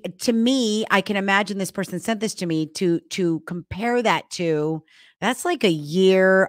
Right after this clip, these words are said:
of, of struggling going to A A meetings. That's like a year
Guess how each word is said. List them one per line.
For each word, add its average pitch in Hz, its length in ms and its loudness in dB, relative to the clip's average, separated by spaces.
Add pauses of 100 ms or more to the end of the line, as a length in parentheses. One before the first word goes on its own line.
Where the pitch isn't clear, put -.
of, 160 800 2
of 151 140 -4
struggling 170 640 -4
going 160 240 -6
to 165 60 -4
A 175 340 -2
A 294 40 -2
meetings. 151 480 -4 (260)
That's 254 240 0
like 262 180 2
a 202 100 2
year 175 760 0